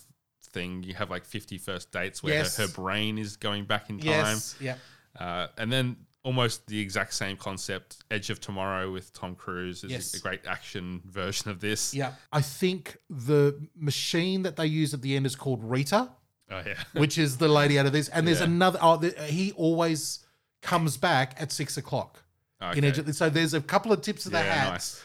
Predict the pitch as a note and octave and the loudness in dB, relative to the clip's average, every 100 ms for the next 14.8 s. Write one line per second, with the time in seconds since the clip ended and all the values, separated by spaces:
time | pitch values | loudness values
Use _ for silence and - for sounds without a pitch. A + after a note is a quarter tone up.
0 | - E3+ D#3 D3 E3+ D3+ C#3+ C3+ B2 B2+ | -6 0 0 2 2 4 6 4 2 0
1 | - B2 B2 A#2+ A#2+ A#2+ F#2+ - - A2 | -2 -2 -2 0 -2 -4 -10 -12 -4 -2
2 | A#2+ A#2 G#2+ - G#2+ G#2 - G#2 G2 F#2+ | 0 0 0 0 -2 -2 -2 0 2 0
3 | - _ G2 G2 B2+ A#2+ - G2 G2+ F#2 | -6 _ -4 -2 -2 -4 -8 -4 -2 -4
4 | - F#2+ F#2 F2 F2 F#2+ F2+ F2 - B2+ | -4 -4 -4 -4 -6 -6 -6 -8 -10 -8
5 | B2+ F2 - F#2 F2 F2+ - _ _ _ | -8 -8 -8 -8 -8 -12 -18 _ _ _
6 | - A2 A#2 A2+ G#2+ G#2 F2+ A2 G2 G#2 | -4 0 0 0 -4 -4 -4 -6 -4 -4
7 | G2 F#2+ F#2 G2 F#2+ F2+ F#2+ F2+ F#2+ F#2 | -4 -4 -4 -4 -4 -6 -10 -8 -8 -6
8 | E2+ E2+ _ G2+ G2+ - F2+ F2 F2+ F2 | -8 -10 _ -12 -8 -6 -6 -6 -8 -8
9 | - F2 F2 - D3 - F#2+ F2 G2 F2 | -8 -8 -8 -2 -2 -2 -6 -6 -8 -8
10 | F2+ E2+ D#3 C#3 F#2 F#2 F2 - - - | -8 -4 0 2 0 -4 -6 -12 -20 -20
11 | _ - A#2 - A#2+ C#3 A#2 G#2+ A2 G#2 | _ -6 -4 -2 0 0 -2 -6 -4 -2
12 | G#2 A2 F#2+ G#2 C3 C#3+ C3+ A#2+ A#2+ G#2+ | -2 -4 -2 0 0 -4 -6 -4 -4 -4
13 | - C3+ C3 - C3 B2+ A2 G2 A2 G#2+ | -8 -8 -8 -8 -6 -4 -4 -4 -6 -4
14 | G#2+ G2 F#2+ G2+ - A#2+ A#2+ C3 | -4 -4 -4 -4 -8 -12 -10 -10